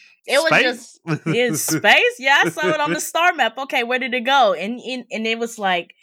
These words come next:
Speaker 1: it was funny because Monica and Carol have some perception of there are
Speaker 2: Mm-hmm.
Speaker 1: different planets and all of that. So to them, this is, like, common language, and they completely f-, forget that Kamala don't know nothing about this shit. And she was
Speaker 2: Not
Speaker 1: like, "The
Speaker 2: no.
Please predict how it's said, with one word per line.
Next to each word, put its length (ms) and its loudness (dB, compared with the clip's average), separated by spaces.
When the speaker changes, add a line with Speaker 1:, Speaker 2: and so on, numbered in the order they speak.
Speaker 1:
it 80 -4
was 180 -4
funny 300 -4
because 380 -8
Monica 380 -2
and 180 -10
Carol 320 -4
have 360 -4
some 240 -10
perception 680 -8
of 340 -6
there 140 -4
are 40 -4
Speaker 2:
Mm-hmm. 20 -4
Speaker 1:
different 380 -6
planets 480 -10
and 120 -14
all 140 -4
of 100 -12
that. 140 -4
So 160 -2
to 100 0
them, 220 -2
this 180 -8
is, 100 -10
like, 220 -2
common 380 -2
language, 440 -2
and 160 -10
they 100 -4
completely 540 -8
f-, 280 -12
forget 380 -4
that 120 -8
Kamala 440 -4
don't 160 -2
know 120 -8
nothing 460 -6
about 200 -6
this 120 -14
shit. 160 -14
And 100 -12
she 120 -12
was 140 -8
Speaker 2:
Not 20 -6
Speaker 1:
like, 240 -6
"The 100 -6
Speaker 2:
no. 240 -4